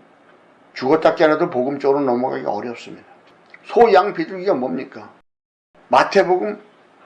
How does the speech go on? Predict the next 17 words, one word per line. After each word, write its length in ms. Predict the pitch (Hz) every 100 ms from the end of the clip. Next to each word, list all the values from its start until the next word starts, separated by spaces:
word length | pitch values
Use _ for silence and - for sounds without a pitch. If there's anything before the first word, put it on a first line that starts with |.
| _ _ _ _ -
비둘기, 420 | 151 151 185 156
요한복음, 800 | 156 180 185 196 196 214 247 - _
자, 260 | 135 123 -
이런 220 | 185 277
것을 280 | 254 254 254
상징하고 680 | - 220 208 226 170 147 147
있는 200 | 120 113
거예요. 200 | 110 - - _ _ - - - -
이 280 | 175 254 277
속에 500 | - 196 226 233 196
있는 440 | 165 175 196 196
이 200 | 156 196
말씀 540 | 180 127 151 202 208 180
속에 260 | - 180
흐르는 640 | 190 165 156 160 165 175 170
진리와 540 | - 147 190 190 190
생명을 1000 | 185 - 240 269 247 170 135 135 156 180